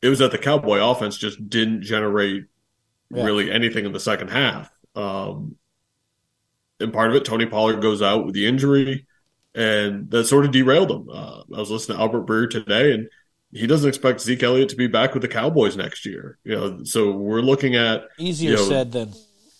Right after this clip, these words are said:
Speaker 2: than done
Speaker 1: Sure,
Speaker 2: with
Speaker 1: sure.
Speaker 2: what he's got left, and then you, you're also gonna be, okay, so what, what money, what guaranteed money are you gonna give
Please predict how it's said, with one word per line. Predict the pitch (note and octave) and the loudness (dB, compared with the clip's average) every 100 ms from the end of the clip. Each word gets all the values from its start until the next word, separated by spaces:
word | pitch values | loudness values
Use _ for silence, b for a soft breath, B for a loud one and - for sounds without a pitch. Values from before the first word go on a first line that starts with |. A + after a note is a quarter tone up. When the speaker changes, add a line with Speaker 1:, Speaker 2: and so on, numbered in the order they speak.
| _ _ _ | _ _ _
Speaker 2:
than | C3 A#2+ A2 | -10 -8 -6
done | A#2 B2+ F#3+ | -4 -4 -6
Speaker 1:
Sure, | - - G#3 G3+ - - - - _ | -10 0 8 8 8 2 -8 -20 _
Speaker 2:
with | C3 | 0
Speaker 1:
sure. | C3+ F3 | 6 6
Speaker 2:
what | C#3 | 6
he's | B2+ | 2
got | D3 C3+ B2 | 2 0 2
left, | C3+ D3+ - - | 2 2 0 -2
and | C3 A#2 A2 _ _ _ _ - | -2 -2 -10 _ _ _ _ -8
then | C#3 E3+ F3 | 2 2 2
you, | F3+ - _ _ _ _ _ _ _ _ _ - | -2 -8 _ _ _ _ _ _ _ _ _ 0
you're | D3+ | 4
also | D3+ D#3+ E3+ | 4 4 2
gonna | D3 D3 | 2 0
be, | C#3 C3+ C3 - | 0 0 -2 -2
okay, | C#3+ F#3 C3+ D#3 F3 _ _ _ _ _ _ _ _ | -4 0 0 0 -4 _ _ _ _ _ _ _ _
so | - - | -6 0
what, | D3 G#3+ - - _ _ _ _ _ | 4 4 2 -6 _ _ _ _ _
what | C3+ G#3+ - _ _ _ _ C3 | -6 -6 -6 _ _ _ _ _
money, | C#3 E3 D3+ A2 F#2 _ _ _ _ _ _ - | -6 0 0 -2 -12 _ _ _ _ _ _ -2
what | G#3+ E3+ | -2 0
guaranteed | F#3+ F#3 F3 G3 F3 | -2 -2 -4 -4 -4
money | C#3+ A#2+ A#2 B2+ _ _ _ _ _ _ G#2+ | -4 -4 -6 -10 _ _ _ _ _ _ -8
are | B2 | -4
you | C3 | -4
gonna | C3 C#3 | -2 -2
give | B2+ C#3 C#3+ B2 A2+ - | -2 0 2 2 -4 -10